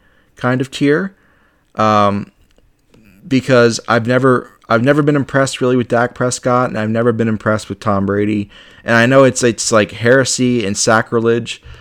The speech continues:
to say anything besides, you know, Tom Brady being the second coming of Christ. And if I was gonna be, if I wasn't joking, I would probably put Tom Brady in the good category. Uh, but again, like, I,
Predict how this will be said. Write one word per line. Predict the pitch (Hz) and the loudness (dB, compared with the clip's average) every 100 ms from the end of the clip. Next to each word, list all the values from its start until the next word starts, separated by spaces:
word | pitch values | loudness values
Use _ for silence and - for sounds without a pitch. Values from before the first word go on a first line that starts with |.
| - - | -20 -4
to | 117 104 | 0 0
say | - 113 104 | 0 0 2
anything | 98 110 104 110 110 | 0 -4 -2 -4 -4
besides, | 85 - 101 95 92 98 | -4 0 2 2 -2 -4
you | |
know, | 87 | -4
Tom | - 104 95 | -4 -2 0
Brady | 98 98 92 | 0 0 0
being | 92 92 | -4 -8
the | 82 | -6
second | 101 92 87 | -6 -6 -8
coming | 101 95 85 | -6 -6 -8
of | - | -4
Christ. | 110 107 - - - - - - _ | -2 -2 -4 -12 -20 -20 -20 -20 _
And | 110 110 107 104 - _ - - | -2 0 0 -2 -8 _ -16 0
if | 135 | 4
I | 160 | 6
was | 147 | 6
gonna | 170 165 | 4 2
be, | 156 | 2
if | 139 | 2
I | 156 | 2
wasn't | 143 139 156 180 | 4 6 4 2
joking, | 151 180 180 196 190 - - _ | 4 4 4 0 -2 -8 -20 _
I | 123 | 2
would | 143 | 2
probably | - 139 147 | 2 2 2
put | 135 135 127 | 2 -4 -2
Tom | 131 127 123 | 0 0 2
Brady | 120 120 120 110 | 2 2 0 -4
in | 101 104 98 | -6 -4 -4
the | 101 | -4
good | 92 98 110 113 | -4 0 0 0
category. | 123 113 110 110 110 113 113 - _ _ _ | -4 -2 -2 0 0 -2 -6 -20 _ _ _
Uh, | 117 | -8
but | 123 151 | -2 0
again, | 170 180 | 2 0
like, | 131 135 - | 0 -4 -4
I, | 311 | -8